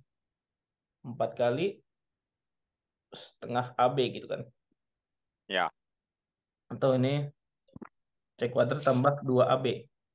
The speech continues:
Speaker 2: Hmm.
Speaker 1: Nah, tapi si A kuadrat plus B kuadrat sendiri adalah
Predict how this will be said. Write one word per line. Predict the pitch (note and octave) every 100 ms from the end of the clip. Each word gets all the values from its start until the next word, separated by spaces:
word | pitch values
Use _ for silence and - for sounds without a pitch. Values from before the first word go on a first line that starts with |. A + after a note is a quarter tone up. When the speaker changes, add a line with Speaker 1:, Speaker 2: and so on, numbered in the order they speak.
| _ _ _ _ _ _ _ _ _ _ _ _ _ _ _ _ _ _ _ _ _ -
Speaker 2:
Hmm. | D#3 B2+ G2 _ _ _ _ _ C#3
Speaker 1:
Nah, | B2
tapi | C3 A#2 F#3+ - -
si | - E3+
A | D3
kuadrat | D3 D3 D3 C#3+ C#3+ C#3+
plus | C#3+ - _ -
B | C#3
kuadrat | C#3 C#3+ C3+ -
sendiri | C#3+ G2+ C3+ F#3+
adalah | B2 A2+ F#3